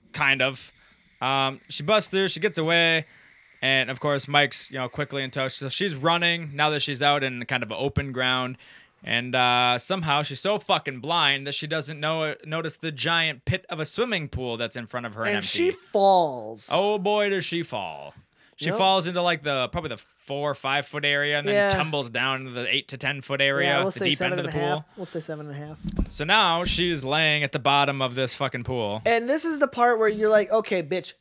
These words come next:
Speaker 2: be quiet and play dead in the leaves," because he
Speaker 1: But
Speaker 2: doesn't
Speaker 1: no.
Speaker 2: know you're there,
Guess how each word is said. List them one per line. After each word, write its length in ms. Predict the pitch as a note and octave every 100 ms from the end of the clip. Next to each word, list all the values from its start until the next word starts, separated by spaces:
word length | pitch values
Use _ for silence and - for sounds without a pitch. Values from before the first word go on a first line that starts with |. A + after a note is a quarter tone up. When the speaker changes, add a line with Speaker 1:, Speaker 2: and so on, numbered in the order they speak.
| E3
Speaker 2:
be 180 | A#3 B3+
quiet 540 | - G3 G3 C4 D4+
and 180 | F#3 F#3+
play 300 | B2 A3+ A#3
dead 280 | F3 G3+ G#3+
in 80 | G#3
the 100 | G3
leaves," 420 | F3+ E3+ C#3 C#3
because 320 | G#3 G3 G#3+
he 80 | -
Speaker 1:
But 60 | D4
Speaker 2:
doesn't 300 | E4 B2+ G3+
Speaker 1:
no. 120 | G3+
Speaker 2:
know 40 |
you're 320 | A#3 A3 G#3+ F3
there, 480 | D#3 F3 B3+ E4+